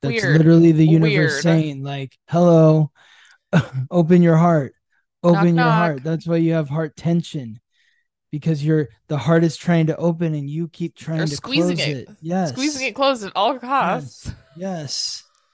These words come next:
Speaker 1: Yes. Yes. And of course, when his daughter is talking to him,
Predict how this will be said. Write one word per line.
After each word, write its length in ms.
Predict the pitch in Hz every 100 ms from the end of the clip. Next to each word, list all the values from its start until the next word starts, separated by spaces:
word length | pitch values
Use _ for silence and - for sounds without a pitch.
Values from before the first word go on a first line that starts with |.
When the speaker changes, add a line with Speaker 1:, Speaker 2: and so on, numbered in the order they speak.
| _ _ _ _ -
Speaker 1:
Yes. 720 | 165 180 151 - - - -
Yes. 20 | _ _ _ _ _ - _ -
And 100 | 143
of 100 | 139
course, 360 | - 170 160 160
when 120 | 160
his 140 | 143
daughter 560 | 135 147 156 170 170 160
is 320 | - 147 135
talking 500 | - 160 170 175 151
to 200 | - 147
him, 300 | 139 139 147